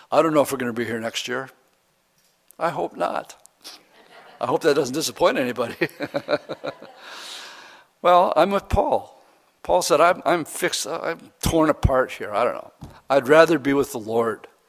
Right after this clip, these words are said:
which is far better. But it's more needful that I be here right now so that he could teach and go around and share the gospel with others. But if he had his first choice, he'd say, "Let's get out of here.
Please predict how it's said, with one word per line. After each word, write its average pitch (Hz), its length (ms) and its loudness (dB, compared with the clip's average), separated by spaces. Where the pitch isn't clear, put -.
which 156 160 0
is 147 100 -2
far 190 240 6
better. 104 320 -8
But 147 120 0
it's 139 120 -4
more 175 160 4
needful 151 720 0
that 131 120 -6
I 139 120 2
be 131 180 -4
here 113 640 -4
right 117 240 -2
now 104 300 -10
so 131 240 0
that 127 160 0
he 123 100 -2
could 127 220 -8
teach 135 320 -2
and 120 100 -4
go 120 180 0
around 117 380 0
and 110 140 -8
share 120 180 -4
the 117 120 -8
gospel 104 460 -8
with 104 140 -12
others. - 440 -10
But 139 140 2
if 120 80 -8
he 131 120 -4
had 123 220 0
his 110 120 -4
first - 280 -4
choice, - 600 -8
he'd 113 100 -14
say, 98 240 -4
"Let's 131 140 -2
get 131 160 -2
out 127 200 4
of 110 40 -12
here. - 200 -14